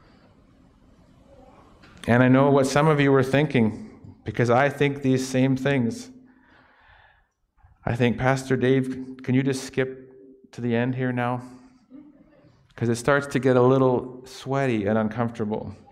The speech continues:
'Cause if I look at my life, when I have the courage to look inward for just a moment, I see that my heart is captivated by the things of this world.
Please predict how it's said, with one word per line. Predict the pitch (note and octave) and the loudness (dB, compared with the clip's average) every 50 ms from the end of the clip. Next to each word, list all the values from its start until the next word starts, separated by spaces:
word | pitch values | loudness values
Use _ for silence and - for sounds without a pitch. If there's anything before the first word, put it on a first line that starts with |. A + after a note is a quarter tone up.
| _ _ _ _ _ _ _ _ _ _ _ _ _ _ _ _ _ _ _ _ _ _ _ _ _ _ _ _ _ - | _ _ _ _ _ _ _ _ _ _ _ _ _ _ _ _ _ _ _ _ _ _ _ _ _ _ _ _ _ -6
'Cause | - A#2+ A2 | -4 -4 -2
if | A#2+ A#2 A#2+ | -2 -2 0
I | B2+ B2+ C#3 C#3+ | 2 2 4 4
look | C3+ C3+ C3+ C3+ | 2 0 0 0
at | C#3+ A#2 | -2 0
my | A2 B2 B2 B2+ C3+ | 2 2 2 2 2
life, | C3+ B2+ A2+ G#2 G#2 G#2 G2+ - - - - - - _ _ _ _ _ _ _ _ _ _ _ _ _ _ _ _ _ _ _ _ _ _ _ - | 2 2 2 0 0 -2 -6 -10 -16 -20 -20 -20 -20 _ _ _ _ _ _ _ _ _ _ _ _ _ _ _ _ _ _ _ _ _ _ _ -6
when | G#2 G#2 G#2+ | -2 -2 0
I | A2 A2+ | 0 0
have | A2+ B2 B2 B2 B2 | 0 0 -2 -2 -2
the | A2+ | -6
courage | A2 - - - C3 C3 A#2+ A2 G2+ - - | -8 -6 -2 0 2 2 2 0 -2 -4 -6
to | - A#2 | -6 -4
look | G#2+ A2+ A2+ A2+ | -2 -4 -4 -4
inward | A#2+ A#2+ B2 B2 A2+ A2 G#2 F#2+ | -4 -4 -2 -2 -2 -4 -4 -6
for | - A2 | -8 -8
just | G#2+ A#2 A#2 A2 - - | -6 -6 -6 -6 -6 -6
a | A2+ | -4
moment, | A2 G#2+ A2+ A#2 A2 G2+ G2 F2 | -2 -2 -2 -2 -2 -4 -4 -6
I | D2+ G#2 A2 | -6 -8 -8
see | G#2 - - - - B2 A2+ G#2+ | -8 -10 -10 -6 -4 -2 -2 -2
that | G2+ G#2+ G2+ | -2 -2 -2
my | G2+ G#2 G2+ | -2 -4 -4
heart | F#2+ F#2 - A2 A2 A2+ | -6 -6 -6 -4 -4 -4
is | G#2 F#2+ | -4 -6
captivated | - - - A2+ A2+ - - - G#2 G#2 G#2+ G#2 G#2 G2+ G2+ | -8 -10 -12 -14 -14 -12 -12 -12 -8 -8 -8 -8 -8 -8 -6
by | G2+ G2 F#2+ | -6 -4 -4
the | F#2+ F#2+ | -4 -4
things | F#2+ - G#2+ G#2 G#2 G#2 G#2 | -4 -2 -2 -2 -2 -2 -4
of | G#2 F2+ | -6 -6
this | G2+ G2 G2 - - | -6 -6 -6 -8 -10
world. | G2+ - - - - | -12 -12 -12 -16 -20